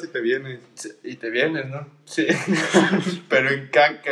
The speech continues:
Speaker 2: güey. Neta, güey, que, <clears throat> bueno, a todo esto es, es más probable, es mejor que vayamos juntando nuestros sellos,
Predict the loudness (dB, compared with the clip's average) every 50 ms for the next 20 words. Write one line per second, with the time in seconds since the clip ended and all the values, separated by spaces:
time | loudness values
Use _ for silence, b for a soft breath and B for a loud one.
0 | -2 -2 -2 -4 -8 -8 -12 -14 -14 -14 -18 -20 -20 -20 -20 -20 -14 _ -8 -8
1 | -8 -8 -10 -4 -2 0 0 0 0 0 0 0 0 -2 -4 -4 -4 -4 -2 -2
2 | -2 -2 -2 -4 -8 -8 -8 -8 -6 -8 -6 0 2 4 4 4 4 2 -2 -2
3 | -8 -20 _ _ _ _ _ -14 -14 -12 -6 -4 -4 0 2 2 4 4 4 4
4 | 2 0 2 2 2 0 0 -2 -4 -4 0 2 2 2 2 4 6 6 6 6
5 | 4 2 -2 -4 -4 -6 -8 -8 -8 -8 -8 -8 -6 -4 -2 -2 -2 -4 -8 -14
6 | -20 -18 -16 -14 -14 -12 -14 -14 -16 -16 -16 -16 -16 -4 0 2 2 2 2 0
7 | -2 -2 -8